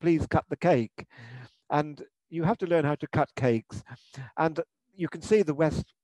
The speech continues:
window there. And, um, I made sure in the cutting of this cake that I gave a, a, a bit of that window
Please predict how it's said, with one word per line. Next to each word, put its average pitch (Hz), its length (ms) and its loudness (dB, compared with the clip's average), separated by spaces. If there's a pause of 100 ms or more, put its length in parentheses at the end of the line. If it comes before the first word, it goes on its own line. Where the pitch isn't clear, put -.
(100)
window 143 520 0
there. 117 360 -2 (1040)
And, 131 320 -4 (460)
um, 139 480 -2
I 139 100 2
made 156 240 0
sure 139 280 -4
in 127 80 -4
the 127 80 0
cutting 180 360 0
of 123 120 -2
this 120 200 -6
cake 120 300 -2
that 131 120 -2
I 135 120 0
gave 131 260 0
a, 120 60 -14 (180)
a, 139 40 -2 (100)
a 147 100 0
bit 143 220 -2
of 123 100 -8
that 131 240 0
window 139 640 -4